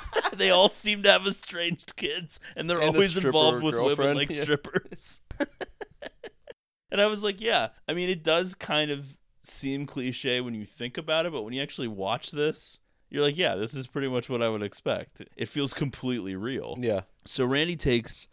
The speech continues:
Speaker 1: Cassie's advice and goes to see Stephanie, his daughter, played by Evan Rachel Wood. Originally was going to be played by Abby Cornish, who
Speaker 2: Oh, yeah.
Speaker 1: dropped
Speaker 2: Wow.
Speaker 1: out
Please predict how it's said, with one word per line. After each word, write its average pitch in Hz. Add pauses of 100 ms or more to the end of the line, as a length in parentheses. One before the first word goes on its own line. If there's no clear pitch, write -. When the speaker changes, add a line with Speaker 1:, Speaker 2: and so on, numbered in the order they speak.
(320)
Speaker 1:
Cassie's 92
advice 110
and 92
goes 90
to 95
see -
Stephanie, 98
his 87
daughter, 95
played 87
by 82
Evan 87
Rachel 82
Wood. 101 (260)
Originally 120
was 113
going 107
to 101
be 92 (120)
played 98
by 85
Abby 85
Cornish, 127 (340)
who 92 (140)
Speaker 2:
Oh, 254
yeah. 294
Speaker 1:
dropped 101
Speaker 2:
Wow. 135 (260)
Speaker 1:
out 101